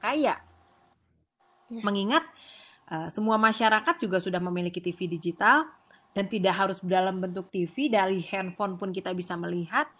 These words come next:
Speaker 1: Nah, salah satunya adalah bagaimana nih kalau memang untuk, eh, masyarakat Indonesia yang secara luas, eh, dia tidak mempunyai,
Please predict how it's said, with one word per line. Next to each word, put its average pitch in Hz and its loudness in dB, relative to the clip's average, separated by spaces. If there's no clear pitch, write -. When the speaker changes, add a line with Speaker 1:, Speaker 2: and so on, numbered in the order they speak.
Speaker 1:
Nah, 170 -8
salah 226 4
satunya 233 0
adalah 196 0
bagaimana 240 0
nih 269 -4
kalau 240 0
memang 262 -4
untuk, 254 -4
eh, 175 -2
masyarakat 208 0
Indonesia 208 -6
yang 233 -6
secara 202 -2
luas, 233 -2
eh, 175 0
dia 226 0
tidak 190 -2
mempunyai, 196 -4